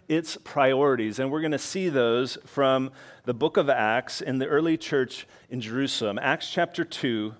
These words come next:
verses forty-two to forty-seven. So if you have your Bibles, you could turn there now, or they'll be, uh, the text will be up here on the, the screen. So hear the word of the Lord for us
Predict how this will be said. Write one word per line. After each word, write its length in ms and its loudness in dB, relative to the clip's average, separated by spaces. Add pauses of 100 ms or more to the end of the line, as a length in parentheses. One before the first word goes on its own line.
(640)
verses 380 -4
forty-two 760 -2
to 80 -6
forty-seven. 580 -2
So 140 -6
if 100 -10
you 60 -2
have 200 0
your 120 0
Bibles, 500 4
you 100 -6
could 280 -4 (340)
turn 320 0
there 220 4
now, 340 2
or 320 2
they'll 220 0
be, 280 2
uh, 440 -2
the 160 0
text 320 -2
will 80 -4
be 160 0
up 100 0
here 180 0
on 120 -2
the, 120 -8 (240)
the 140 -10
screen. 420 -6 (1300)
So 160 -4
hear 360 2
the 100 0
word 220 2
of 100 -2
the 80 2
Lord 420 0
for 240 0
us 360 -2